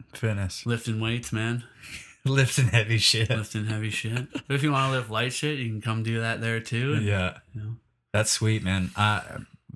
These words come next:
Speaker 1: ever since you've been, well, back to Victoria at least, or been on social media, I came across,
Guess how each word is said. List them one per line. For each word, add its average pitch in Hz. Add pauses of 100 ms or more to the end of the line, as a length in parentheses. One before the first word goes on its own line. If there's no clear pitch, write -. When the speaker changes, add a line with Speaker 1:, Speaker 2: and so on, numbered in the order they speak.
(440)
Speaker 1:
ever 107
since 107
you've 104
been, 101 (240)
well, 87 (480)
back 113
to 110
Victoria 104
at 82
least, 98
or 98
been 95
on 95
social 101
media, 95
I - (180)
came 143
across, 110